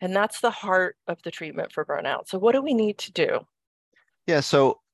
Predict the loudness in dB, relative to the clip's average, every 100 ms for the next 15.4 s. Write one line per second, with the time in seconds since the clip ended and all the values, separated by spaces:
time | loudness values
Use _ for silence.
0 | _ 0 2 4 4 2 2 0 2 2
1 | 4 4 2 0 -4 -6 -6 -4 -4 -2
2 | -2 -4 -6 _ _ -10 -6 -2 -2 -4
3 | -12 -18 _ _ _ _ _ _ _ _
4 | _ _ -2 0 0 -2 0 2 2 0
5 | -2 -2 -2 -2 -10 -18 -14 0 0 0
6 | 0 4 4 4 4 4 0 0 -2 -4
7 | -6 -6 -12 -12 -4 -2 -2 -4 -16 _
8 | _ _ _ _ _ -2 -2 -4 -10 -4
9 | -4 -2 -6 -8 -18 _ -8 -4 -4 -4
10 | -2 -2 -2 -4 -10 _ _ _ _ _
11 | _ _ _ _ _ -6 -4 -4 -2 0
12 | 2 2 2 -2 -4 -6 -4 -4 -4 -2
13 | -2 -4 -14 -12 0 4 4 4 2 0
14 | -4 -6 -12 -6 -4 -2 -4 -4 -6 -10
15 | -10 -10 -10